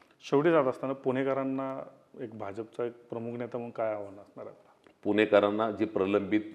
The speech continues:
Speaker 2: चार वर्षामध्ये जी कामं आहेत ती मार्गी लावू. डेव्हलपमेंट मला वाटतं जी राहिली आहे ती इनकम्प्लीट, ती पूर्ण करण्याचा आमचा प्रयत्न राहणार आहे. ट्रॅफिक कोंडी असेल, पाण्याचा प्रश्न असेल, नवीन योजना केंद्र राज्य सरकारच्या ह्या शहरात राबवून, अ, मला वाटतं पुणे शहर हे महाराष्ट्रात एक नंबर करण्याचा आमचा प्रयत्न राहणार आहे.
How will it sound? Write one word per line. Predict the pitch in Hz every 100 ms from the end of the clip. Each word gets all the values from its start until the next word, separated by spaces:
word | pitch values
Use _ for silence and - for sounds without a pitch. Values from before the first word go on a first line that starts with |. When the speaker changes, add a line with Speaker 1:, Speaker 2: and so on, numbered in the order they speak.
| - - -
Speaker 2:
चार | 95
वर्षामध्ये | 95 92 - 95 92 95
जी | 98
कामं | - 85 85
आहेत | 78
ती | 101
मार्गी | 95 85 87 90
लावू. | 85 92 - - _ _
डेव्हलपमेंट | 85 90 98 101 104
मला | 101 95 98
वाटतं | 92 -
जी | 90 95
राहिली | 95 78 87 90
आहे | 80 -
ती | 101
इनकम्प्लीट, | 101 95 85 98 -
ती | - -
पूर्ण | 104 113 110 107
करण्याचा | 98 95 90
आमचा | 92 87
प्रयत्न | 92 87 85 90
राहणार | 82 82
आहे. | 87 -
ट्रॅफिक | 87 85 107
कोंडी | 98 95 101
असेल, | 92 98 101 - _
पाण्याचा | 80 82 87 101
प्रश्न | 95 90 104
असेल, | 95 92 104 104 - -
नवीन | 90 98 131
योजना | 131 110 110 110
केंद्र | - 104 107
राज्य | 101 95
सरकारच्या | 95 90 95 90 98
ह्या | 95 -
शहरात | 85 87 -
राबवून, | 87 87 135 - - - _
अ, | - 98
मला | 95 104
वाटतं | 104 110
पुणे | - 107 135
शहर | 135 104
हे | 92
महाराष्ट्रात | 95 85 87 92 139 110
एक | 117
नंबर | 107 104 101
करण्याचा | 92 95 90
आमचा | 90 90
प्रयत्न | 87 87 85 90
राहणार | 80 87
आहे. | 123